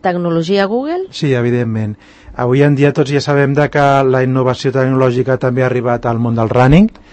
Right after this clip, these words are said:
Speaker 2: eh, com no, i tenim diferents dispositius, eines, wearables, apps i tot aquest tipus de, de mesuradors, de que, de que d'alguna manera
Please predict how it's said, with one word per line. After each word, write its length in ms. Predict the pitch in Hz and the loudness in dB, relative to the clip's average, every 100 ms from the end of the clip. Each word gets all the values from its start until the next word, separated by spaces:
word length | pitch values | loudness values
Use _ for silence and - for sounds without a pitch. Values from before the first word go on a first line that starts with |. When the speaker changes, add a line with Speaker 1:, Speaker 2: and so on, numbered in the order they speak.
| - 131 | -8 -2
Speaker 2:
eh, 140 | 135 | -2
com 260 | - 113 113 | 0 -2 0
no, 180 | 127 180 - - - _ | 0 -2 -10 -20 -20 _
i 160 | 131 123 | -6 -4
tenim 340 | 127 135 135 | -2 -2 -2
diferents 440 | 131 131 139 131 | -4 -4 -4 -2
dispositius, 960 | 123 - 139 127 120 143 143 131 131 - | -4 -6 -2 -2 0 2 4 4 2 0
eines, 640 | 135 135 135 135 131 131 | 0 2 2 0 -2 -2
wearables, 840 | 127 117 127 135 131 131 135 135 - | -4 0 2 2 2 2 0 0 0
apps 440 | 123 147 135 - 139 | 0 2 0 -4 -4
i 260 | 127 120 | -2 -2
tot 120 | 120 127 | -2 -4
aquest 200 | 127 113 | -4 -6
tipus 320 | 127 131 117 | -6 -4 -2
de, 140 | 123 120 - - - - | -2 -4 -8 -20 -20 -8
de 140 | 123 | -4
mesuradors, 680 | 123 127 123 127 143 160 - 123 | -4 -2 -2 0 2 0 -2 -6
de 160 | 127 127 | -4 -2
que, 180 | 131 127 123 123 120 120 113 113 | -2 0 0 0 0 -2 -4 -6
de 140 | 120 | -6
que 100 | 123 | -4
d'alguna 400 | 120 120 139 147 | -4 -2 -2 0
manera 460 | 139 143 147 143 | 0 2 2 2